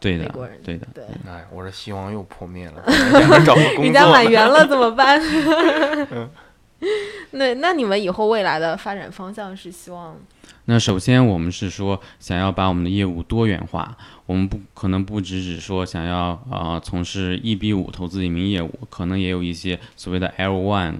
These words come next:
Speaker 2: 跨国经理人签证，或者说其他类型的移民项目我们也会参与。那其次的话，可能就是说我们以投资移民为，呃，跳板，可能我们要从事更多的房地产开发项目。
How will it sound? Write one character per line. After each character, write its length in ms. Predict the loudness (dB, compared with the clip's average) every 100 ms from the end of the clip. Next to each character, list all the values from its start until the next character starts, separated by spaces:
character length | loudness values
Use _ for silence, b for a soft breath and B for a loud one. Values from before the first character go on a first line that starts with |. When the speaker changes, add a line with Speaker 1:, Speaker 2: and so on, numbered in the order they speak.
| -8
Speaker 2:
跨 180 | -6
国 160 | -4 -6
经 200 | -6 -4
理 60 | -6
人 220 | -8 -10
签 240 | -8 -6
证， 240 | -4 -6 -8 b b -4
或 120 | -2
者 140 | -2 -4
说 200 | -6 -8
其 200 | -8 -4
他 180 | -2
类 140 | 0 -2
型 200 | -4 -6
的 160 | -4
移 140 | -4 -4
民 240 | -4 -4
项 240 | -4 -6 -4
目 160 | -6
我 60 | -6
们 120 | -6
也 80 | -6
会 160 | -8
参 340 | -10 -6 -4 -2
与。 140 | -4 B B B B
那 140 | -2 -2
其 240 | -2 -6
次 160 | -2 -2
的 100 | 0
话， 220 | 0 -4
可 200 | -4 -6
能 120 | -4
就 120 | -4
是 100 | -6
说 300 | -8 -8 -8 B B -8
我 120 | -2
们 220 | 0 0 -4 -10
以 460 | -6 -4 -4 -6 -6
投 160 | -6
资 200 | -6 -2
移 80 | 0
民 280 | 0 0 -2
为， 300 | -2 -2 -4
呃， 340 | -4 -4 -6 -8 _ _ _ _
跳 240 | -4 -2
板， 300 | -2 -4 -8 b b
可 140 | -6 -2
能 100 | 0
我 60 |
们 100 | -2
要 100 | -4
从 200 | -6 -8
事 120 | -8
更 160 | -6 -6
多 120 | -4
的 100 | -6
房 200 | -6 -6
地 100 | -6
产 180 | -8 -10
开 180 | -8 -6
发 160 | -4
项 240 | -4 -4
目。 80 | -6